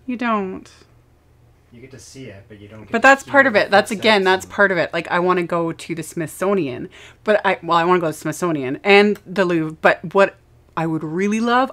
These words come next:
Speaker 1: I wanna go in the basement.
Speaker 2: Yeah.
Speaker 1: That's what I want. I wanna go in the basement, and yeah, I wanna touch everything. I wanna smell it. You know? The places where they don't let you go. Like that Tom Scott video, the one where he, did you watch that one?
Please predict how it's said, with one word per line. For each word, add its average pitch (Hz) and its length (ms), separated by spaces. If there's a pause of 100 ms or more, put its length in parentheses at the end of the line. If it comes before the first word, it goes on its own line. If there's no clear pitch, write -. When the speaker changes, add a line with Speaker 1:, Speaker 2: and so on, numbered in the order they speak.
Speaker 1:
I 214 120
wanna 285 220
go 254 160
in 233 80
the 196 80
basement. 262 580 (420)
Speaker 2:
Yeah. 107 380 (880)
Speaker 1:
That's 233 220
what 202 100
I 180 120
want. 143 320
I 196 80
wanna 269 120
go 262 40
in 262 60
the 208 60
basement, 190 300
and 180 80
yeah, 170 160
I 156 60
wanna 156 160
touch - 320
everything. 202 340
I - 60
wanna - 140
smell 143 500
it. 160 180 (1160)
You 147 160
know? 160 260 (200)
The - 60
places 208 340
where 180 100
they 165 80
don't 165 180
let 160 160
you 139 60
go. 151 300 (1080)
Like 180 140
that 220 120
Tom 254 200
Scott 254 280
video, 196 420
the 202 100
one 208 180
where 220 120
he, 208 160
did 208 320
you 226 100
watch 208 320
that 254 180
one? 285 320